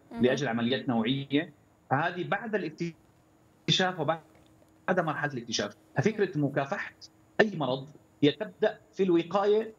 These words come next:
Speaker 2: وتخ-، و-، وكشف المرض في، في، في، في، في بدايته. لا، لا ننتظر حتى المريض يصبح في مر-، في مرض متقدم حتى، آه،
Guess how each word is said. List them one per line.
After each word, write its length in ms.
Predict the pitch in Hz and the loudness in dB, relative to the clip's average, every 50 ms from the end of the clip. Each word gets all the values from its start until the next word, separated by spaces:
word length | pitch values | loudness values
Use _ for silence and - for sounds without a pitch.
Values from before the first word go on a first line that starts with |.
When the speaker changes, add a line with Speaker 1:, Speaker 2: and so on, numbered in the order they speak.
| _ _ _ _ _ | _ _ _ _ _
Speaker 2:
وتخ-، 360 | 120 131 131 - - - - - | 0 0 0 0 -4 -8 -8 -4
و-، 420 | - 135 127 127 127 113 113 120 120 | 0 2 2 2 2 0 0 -2 -2
وكشف 320 | 120 - 226 226 - - | 0 -2 -2 -2 -2 -4
المرض 240 | 190 160 175 180 175 | -4 -2 0 -2 -2
في، 200 | - - 143 120 | -2 -4 -4 -2
في، 140 | - 135 123 | -2 -2 0
في، 120 | - 127 | 0 0
في، 340 | 123 120 117 131 131 143 143 | 0 2 2 2 2 2 2
في 140 | - - 143 | 0 0 0
بدايته. 360 | 135 123 123 113 98 - 101 - - _ _ _ _ - - | 2 2 2 2 0 -2 -8 -12 -14 _ _ _ _ -4 2
لا، 360 | - 123 131 165 190 208 190 135 | 2 4 4 4 0 -2 -4 -4
لا 140 | 160 175 196 | -2 -2 -2
ننتظر 320 | 202 196 190 190 170 160 | -2 -2 -2 -2 -2 -2
حتى 280 | - - 175 - - 156 | -2 -2 -4 -2 -2 -2
المريض 360 | 147 143 143 143 143 117 113 | -2 0 -2 -2 -4 -4 -6
يصبح 200 | 143 - 131 123 | -6 -8 -6 -4
في 80 | - 127 | 0 2
مر-، 180 | 131 139 - | 2 0 0
في 100 | - 131 | 0 0
مرض 240 | 123 139 147 135 131 | 0 0 0 0 -2
متقدم 480 | 127 - 127 - 165 160 160 180 185 185 - - - _ _ - | -4 -4 -4 -4 -4 -4 -2 -4 -4 -6 -8 -16 -20 _ _ 0
حتى، 720 | - 147 151 151 - - 143 127 120 113 107 110 113 - | 2 2 2 0 -2 -2 -2 0 0 0 -2 -4 -6 -6
آه، 580 | - 113 113 110 110 110 110 110 110 110 110 107 | -4 -2 -2 0 0 0 -2 -2 -2 -4 -4 -6